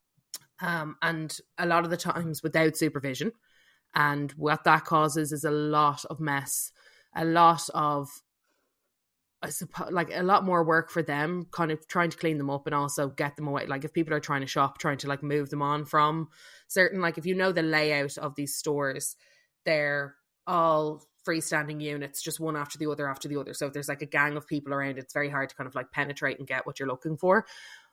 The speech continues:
But I think it's also raised the issue of what young girls' hobbies are nowadays and why they're shopping like this, because, you know, Sephora, per-, specifically Sephora, Sephora is a high-end premium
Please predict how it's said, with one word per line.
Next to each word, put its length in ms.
But 420
I 80
think 180
it's 100
also 240
raised 500
the 140
issue 460
of 420
what 240
young 160
girls' 240
hobbies 340
are 160
nowadays 760
and 340
why 460
they're 140
shopping 360
like 160
this, 220
because, 260
you 120
know, 100
Sephora, 640
per-, 320
specifically 580
Sephora, 380
Sephora 500
is 300
a 80
high-end 460
premium 600